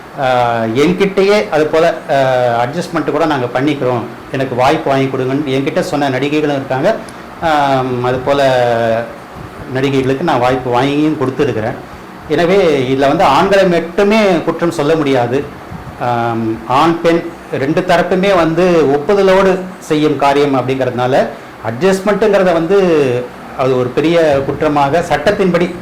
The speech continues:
சொல்ல முடியாது. இந்த ஹேமா கமிட்டி ரிப்போர்ட்டை கூட அடிப்படையா வச்சு எத்தனை பேர் தண்டிக்கப்படுவாங்க என்று கேட்கிறாங்க. நிறைய பேர் அதில் தண்டிக்கப்பட வாய்ப்பே கிடையாது.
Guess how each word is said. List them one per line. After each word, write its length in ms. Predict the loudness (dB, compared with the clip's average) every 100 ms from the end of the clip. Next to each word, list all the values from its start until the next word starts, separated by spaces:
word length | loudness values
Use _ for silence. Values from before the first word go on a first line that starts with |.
| -6
சொல்ல 160 | -2
முடியாது. 460 | 0 0 -2 -2 -4 -6 -16 -18 -18 -6 0
இந்த 140 | 2
ஹேமா 440 | 2 4 4 4
கமிட்டி 420 | 2 2 2 2 2
ரிப்போர்ட்டை 600 | 2 2 4 4 2 2
கூட 260 | 4 4
அடிப்படையா 360 | 2 2 4 4
வச்சு 260 | 2 0
எத்தனை 300 | 0 2 2 4 4 2 0 -4 -12 -14 -12 -10 0
பேர் 200 | 2 2
தண்டிக்கப்படுவாங்க 840 | 0 2 0 0 2 2 2 0
என்று 260 | 0 -2 -2
கேட்கிறாங்க. 560 | -4 0 -2 0 0 -2 -8 -18 -20 -20 -16 -4
நிறைய 500 | 0 2 2 2 4
பேர் 160 | 4
அதில் 180 | 4 2
தண்டிக்கப்பட 520 | 0 0 0 2 2
வாய்ப்பே 400 | 2 2 2 2
கிடையாது. 320 | 2 2 0